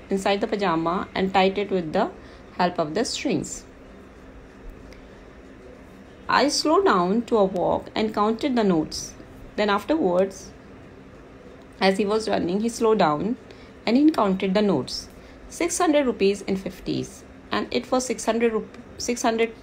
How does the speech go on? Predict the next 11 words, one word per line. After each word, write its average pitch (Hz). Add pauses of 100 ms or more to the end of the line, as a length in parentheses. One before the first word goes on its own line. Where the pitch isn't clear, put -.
(220)
rupees, 190 (140)
and 196
all 226
the 240
notes 190
were 170
of 214
fifty -
rupees. 131 (960)
I 285
could 392